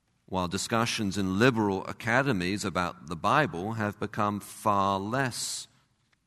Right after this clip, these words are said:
confident. The reason is not hard to find.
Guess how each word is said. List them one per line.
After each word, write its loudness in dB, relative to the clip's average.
confident. -12
The 0
reason 2
is -2
not -4
hard -4
to -10
find. -4